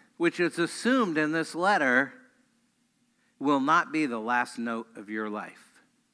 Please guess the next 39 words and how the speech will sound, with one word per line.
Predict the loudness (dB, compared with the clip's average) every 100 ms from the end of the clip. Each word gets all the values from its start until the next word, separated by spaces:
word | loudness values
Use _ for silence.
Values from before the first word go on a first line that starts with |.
| _ _ _ _ _ _ _ _ _ -8
If | -8 -4
you | -4 2
humble | 4 6 6 4
yourself | 4 0 -2 2 2 4 2
under | 2 2
God's | 2 2 4 4 2
mighty | 2 4 4 2 2
hand, | 0 0 -2 -4 -10
he | -4 0
will | 2 2
exalt | 2 0 -2 0 2 2 0 0
you | 0
soon | 0 -6 -2 0 0 -2 -10 -4
enough. | 0 2 4 2 2
Verse | 2 2 0
ten, | -6 -2 -2 -2 -6 -16 -8
"And | 2
after | 4 4 2 0
you | 2
have | 2 0
suffered | 0 0 0 -2
a |
little | 0 0 0
while, | 2 4 2
the | 0
God | -6 0 6 6 6
of | 4
all | 2 2
grace, | 2 0 0 -2 -10 -20 -20 -2
who | -2
has | -2
called | -2 0 2 0
you | -4
to | 0
his | 0 -2
eternal | -8 -2 0 2 0
glory | 0 0 2 2
in | 0
Christ, | 0 2 2 -4